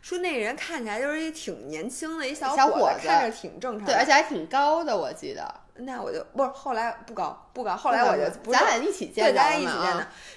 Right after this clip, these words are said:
Speaker 1: 然后后来呢，就是这件事儿闹完了之后，有很长一段时间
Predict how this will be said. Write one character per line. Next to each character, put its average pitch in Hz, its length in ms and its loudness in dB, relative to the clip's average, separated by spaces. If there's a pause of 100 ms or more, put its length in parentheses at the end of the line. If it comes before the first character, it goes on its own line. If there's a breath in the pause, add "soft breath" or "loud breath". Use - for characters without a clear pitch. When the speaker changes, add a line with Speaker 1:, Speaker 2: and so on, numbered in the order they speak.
Speaker 1:
然 240 160 4
后 302 60 2
后 330 180 0
来 214 180 0
呢， 220 180 -4
就 262 140 0
是 269 60 0
这 294 240 -2
件 214 180 -2
事 226 100 -6
儿 208 120 -4
闹 247 160 -2
完 185 160 -4
了 214 100 -8
之 233 140 -6
后， 233 160 -2
有 220 100 0
很 - 260 -10
长 170 140 -10
一 208 80 -6
段 240 180 -4
时 170 200 -10
间 190 260 -6